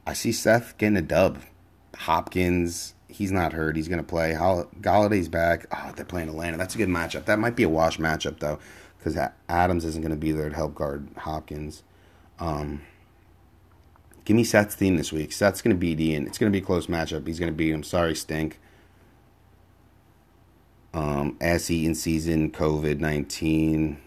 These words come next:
Wear your mask when you're eating ass versus Team Albania shaking. Um, this is gonna be a good matchup.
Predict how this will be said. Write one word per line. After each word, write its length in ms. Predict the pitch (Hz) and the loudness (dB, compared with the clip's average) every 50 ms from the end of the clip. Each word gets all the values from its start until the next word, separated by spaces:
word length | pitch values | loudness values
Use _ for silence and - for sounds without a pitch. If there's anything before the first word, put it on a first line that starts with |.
| - - - | -20 -14 -8
Wear 180 | 80 80 80 78 | -4 -2 0 0
your 180 | 76 78 76 | 0 -2 -2
mask 420 | 76 78 76 76 76 76 - - - | -2 0 0 0 -2 -4 -6 -6 -6
when 140 | 78 78 | -4 -4
you're 140 | 76 76 - - | -4 -4 -4 -4
eating 360 | 80 80 80 64 76 76 - | -4 -4 -2 -2 -4 -6 -4
ass 540 | 80 80 78 78 80 80 - - - - - - - | -4 -2 -2 -2 -2 -4 -6 -8 -10 -12 -14 -16 -16
versus 480 | - 82 82 80 76 76 - 80 73 - | -8 -4 -2 -2 -2 -2 -2 -6 -6 -6
Team 260 | - - 90 82 80 | -6 -4 -2 0 0
Albania 640 | 78 76 76 76 76 76 76 78 78 80 82 80 76 | 0 -2 -2 -4 -2 -2 -2 0 0 0 -2 -2 -4
shaking. 480 | - - - 80 78 78 76 76 76 - - - - _ - 214 - - 139 143 135 127 123 143 160 165 170 - - - - - - - - - - _ _ - _ _ _ _ _ _ _ _ _ _ - - - _ _ _ _ _ _ _ _ _ _ _ _ _ _ _ _ - | -4 -2 -2 -2 -2 -2 -4 -8 -10 -12 -16 -20 -20 _ -2 -2 0 2 4 4 6 6 8 10 10 10 8 6 0 -12 -18 -20 -20 -20 -20 -20 -20 _ _ -20 _ _ _ _ _ _ _ _ _ _ -20 -20 -20 _ _ _ _ _ _ _ _ _ _ _ _ _ _ _ _ -4
Um, 580 | 85 80 78 78 80 80 78 78 76 76 - - - - - - - - - - - - - - - - - - | -2 0 2 2 2 2 2 2 0 -2 -4 -10 -18 -20 -20 -20 -20 -20 -20 -20 -20 -20 -20 -20 -20 -20 -12 -6
this 120 | - 98 - | -4 -4 0
is 20 | |
gonna 120 | - 104 92 | 2 4 4
be 60 | 87 | 4
a 20 | |
good 160 | 78 85 80 | 4 2 0
matchup. 420 | 78 78 78 73 - - 76 69 | 0 0 -2 -2 -4 -4 -6 -6